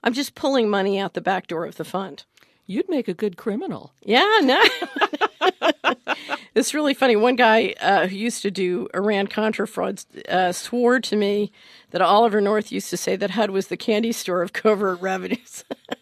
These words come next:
Speaker 1: And it's funny because what happened was my lawyers got me to record a history of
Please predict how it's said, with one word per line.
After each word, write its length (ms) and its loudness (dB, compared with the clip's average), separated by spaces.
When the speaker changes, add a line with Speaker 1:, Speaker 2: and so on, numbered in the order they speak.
Speaker 1:
And 120 4
it's 120 -2
funny 280 0
because 360 -2
what 180 0
happened 460 -2
was 300 -4
my 180 2
lawyers 580 0
got 280 -2
me 180 0
to 500 -4
record 680 2
a 80 -4
history 500 -4
of 140 -10